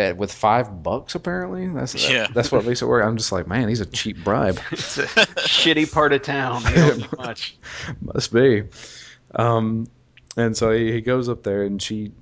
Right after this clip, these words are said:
Speaker 1: she's apparently, um, a hooker now, or may have been the entire time. I'm
Speaker 3: Yeah,
Speaker 1: not
Speaker 3: she was the entire time.
Speaker 1: So she, yeah, yeah, because she used to
Speaker 3: 'Cause she
Speaker 1: talk about
Speaker 3: mentions
Speaker 1: her
Speaker 3: how her
Speaker 1: son.
Speaker 3: son, she kept it from her son and that
Speaker 1: Yeah.
Speaker 3: sort of stuff.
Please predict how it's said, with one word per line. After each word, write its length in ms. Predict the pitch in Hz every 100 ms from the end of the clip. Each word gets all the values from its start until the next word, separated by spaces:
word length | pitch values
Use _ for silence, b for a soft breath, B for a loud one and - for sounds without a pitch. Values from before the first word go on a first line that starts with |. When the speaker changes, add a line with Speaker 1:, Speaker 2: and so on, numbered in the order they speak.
| - - - - - _ _ - _ _
Speaker 1:
she's 320 | - 90 -
apparently, 680 | - - 92 90 87 90 90
um, 380 | 87 87 87 87 - - -
a 60 |
hooker 320 | 101 175 - 85
now, 320 | 76 98 113 b b _ - - B B B B B
or 200 | 90 87 -
may 260 | 95 85 156
have 120 | 98
been 120 | 92
the 100 | 92
entire 260 | 92 95 85
time. 420 | 113 98 92 101 -
I'm 60 |
Speaker 3:
Yeah, 80 | 131
Speaker 1:
not 100 | 117
Speaker 3:
she 140 | -
was 220 | 147 143 123
the 100 | 120
entire 320 | 110 117 98
time. 380 | - 104 107 -
Speaker 1:
So 160 | -
she, 200 | 95 -
yeah, 280 | - 113 113
yeah, 220 | 104 95
because 340 | 92 92 98 95
she 320 | - - 101
used 140 | 92
to 60 | 127
Speaker 3:
'Cause 40 |
she 40 | -
Speaker 1:
talk 80 | 90
about 200 | 120 90
Speaker 3:
mentions 120 | 90
Speaker 1:
her 160 | 113 92
Speaker 3:
how 40 |
her 60 | 85
Speaker 1:
son. 20 |
Speaker 3:
son, 240 | 85 110 -
she 180 | - -
kept 220 | 117 120
it 100 | 101
from 140 | - 104
her 80 | 107
son 320 | 113 104 107
and 100 | 98
that 140 | 92
Speaker 1:
Yeah. 80 | 85
Speaker 3:
sort 80 | 80
of 80 | -
stuff. 160 | -